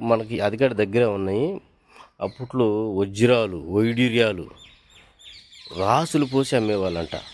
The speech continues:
అవి కూడా మీకు చూపిస్తాను. అది ఎక్కడ మార్కెట్ జరిగిందో అది కూడా చూపిస్తా. అది ఇక్కడ ఈ ఏరియాలో పెద్ద నగరం ఉండేదంట, పెద్ద నగరం. అంటే అప్పట్లో ఒకటే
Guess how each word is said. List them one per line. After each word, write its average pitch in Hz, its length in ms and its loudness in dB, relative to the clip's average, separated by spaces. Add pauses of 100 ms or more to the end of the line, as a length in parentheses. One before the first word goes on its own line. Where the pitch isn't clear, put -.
అవి 104 160 2
కూడా 131 180 4
మీకు 98 200 -4
చూపిస్తాను. 90 500 -6 (1080)
అది 98 160 0 (100)
ఎక్కడ 117 200 0 (120)
మార్కెట్ 95 380 -2
జరిగిందో 92 400 -2 (300)
అది 98 160 -2
కూడా 110 200 4
చూపిస్తా. 80 400 -8 (200)
అది 101 240 -4
ఇక్కడ 127 220 -2 (200)
ఈ 117 40 0 (180)
ఏరియాలో 120 400 -2 (840)
పెద్ద 98 380 -4 (180)
నగరం 120 300 0
ఉండేదంట, 101 420 -2 (1300)
పెద్ద 101 320 0 (320)
నగరం. 110 320 2 (400)
అంటే 104 220 0 (160)
అప్పట్లో 110 400 0 (600)
ఒకటే 123 260 0